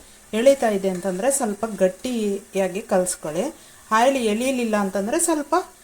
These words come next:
ಮೆತ್ತಗೆನೇ ಕಲಿಸ್ಕೊಳ್ಳಿ. ಅಂದರೆ ನಿಮಗೆ ಗಟ್ಟಿ ಅನಿಸಿದ್ರೆ, ಆ,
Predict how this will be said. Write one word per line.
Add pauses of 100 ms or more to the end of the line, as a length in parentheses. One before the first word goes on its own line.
(220)
ಮೆತ್ತಗೆನೇ (300)
ಕಲಿಸ್ಕೊಳ್ಳಿ. (360)
ಅಂದರೆ (300)
ನಿಮಗೆ
ಗಟ್ಟಿ
ಅನಿಸಿದ್ರೆ,
ಆ,